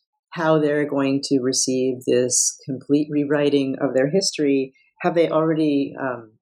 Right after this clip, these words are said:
received the book? Have, have you presented it there? What, what do you think your audience is going to, um,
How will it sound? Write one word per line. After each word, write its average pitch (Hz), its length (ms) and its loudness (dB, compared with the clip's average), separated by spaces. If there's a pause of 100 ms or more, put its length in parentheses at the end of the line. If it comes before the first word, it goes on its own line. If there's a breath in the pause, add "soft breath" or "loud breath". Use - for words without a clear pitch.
(280)
received 185 420 0
the 185 100 2
book? 180 320 0 (400)
Have, 139 180 0
have 147 140 0
you 147 120 4
presented 151 420 0
it 160 180 0
there? 143 460 2 (200 loud breath)
What, 156 180 0
what 175 140 2
do 185 40 2
you 190 120 2
think 170 180 -4
your 151 260 2
audience 139 640 0
is 127 180 -4
going 127 320 -4 (120)
to, 117 500 -2 (140)
um, 113 320 -10